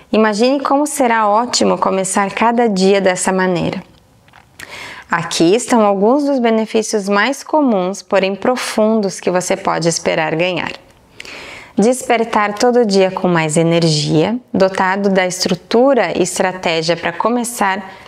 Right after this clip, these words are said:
a maximizar o seu potencial, reduzir o estresse, obter clareza para superar rapidamente qualquer desafio, adversidade ou crenças limitadoras que têm detido você, melhorar sua saúde geral,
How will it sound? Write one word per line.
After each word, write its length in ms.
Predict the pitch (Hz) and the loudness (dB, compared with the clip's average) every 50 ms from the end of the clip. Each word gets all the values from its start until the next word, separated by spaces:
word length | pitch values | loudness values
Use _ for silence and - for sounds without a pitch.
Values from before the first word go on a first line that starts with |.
| - _ | -12 _
a 140 | - 185 196 | -4 -2 -2
maximizar 880 | 202 208 247 269 294 - - - 254 226 214 202 185 180 165 165 160 | 0 0 0 0 0 -2 -2 0 2 2 2 2 2 0 0 0 0
o 40 | 160 | -2
seu 180 | 160 - 170 156 | -2 -2 -2 -2
potencial, 880 | - - 165 - - 160 156 - - - 156 143 139 139 143 165 185 - - - - - - - - - - | -2 -2 -4 -2 -2 -2 -2 -2 -2 0 0 0 0 0 -2 -4 -6 -8 -12 -18 -20 -20 -20 -20 -20 -20 -10
reduzir 580 | - - 226 233 247 247 254 226 208 214 220 196 | -4 -2 0 0 2 2 2 2 4 4 4 4
o 60 | 190 | 2
estresse, 840 | 185 180 - - - 165 156 147 139 - 147 - - - - 202 - _ _ _ _ | 2 0 -4 -6 -4 -2 -2 0 0 -2 -4 -4 -4 -6 -6 -8 -10 _ _ _ _
obter 440 | - - 180 190 - - 214 233 233 | -2 -2 -2 0 0 0 -2 0 0
clareza 600 | - 240 226 214 202 202 202 208 - 226 233 202 | 0 2 2 2 2 4 4 4 4 2 2 0
para 200 | 180 - 180 180 | 0 0 -2 -2
superar 560 | 175 - - 190 - 202 185 180 170 170 170 | -2 -2 -2 -2 0 0 0 0 0 -2 -2
rapidamente 880 | 175 165 175 208 233 247 - 262 220 196 190 185 185 175 175 175 170 - | -4 -4 -2 -2 -4 -4 -2 -2 0 0 0 0 0 -2 -2 -2 -4 -4
qualquer 460 | - - 180 175 - - 220 233 240 233 | -2 -2 -4 -2 -2 -2 -2 -2 -2 0
desafio, 760 | 226 220 202 196 196 196 - - - 185 175 170 170 185 175 - - - - - - - | 0 0 2 2 0 -2 -4 -6 -2 0 0 0 0 -2 -4 -10 -16 -20 -20 -20 -10 -6
adversidade 960 | 196 196 208 196 190 196 190 185 - - 196 185 165 165 156 160 165 160 170 - | -4 -2 -2 0 0 0 0 0 -2 -2 -2 0 0 0 0 0 -2 -2 -2 0
ou 160 | - - 185 | 2 0 0
crenças 500 | 185 - - 190 190 190 185 - 190 180 | 0 0 0 2 2 0 0 0 0 0
limitadoras 840 | 185 196 208 226 240 240 240 226 202 185 175 170 170 170 170 165 - | 2 2 2 2 0 0 0 0 0 2 4 4 4 2 0 -2 -4
que 140 | - - 175 | -6 -6 -6
têm 280 | - - 180 180 185 | -4 -2 -2 -2 -2
detido 520 | 190 180 175 175 175 - 175 160 156 165 151 | -2 -2 -2 -2 -2 -2 -2 0 0 0 0
você, 560 | 156 156 156 - - - - 143 151 190 - - - - - - - - - - - - - - | -2 -2 -4 -4 -4 -2 0 0 0 -2 -4 -8 -14 -20 -20 -20 -20 -18 -20 -20 -20 -20 -8 -2
melhorar 600 | - 208 226 240 254 254 240 233 220 214 214 233 233 | 0 2 2 2 2 2 2 2 0 0 0 -2 -4
sua 240 | - - 240 233 | -2 -2 0 0
saúde 480 | 226 - - 220 202 196 196 185 190 190 | 0 0 0 -2 0 0 0 2 2 2
geral, 580 | 180 180 185 175 165 151 147 147 151 160 185 | 2 4 2 2 2 2 0 0 -2 -4 -6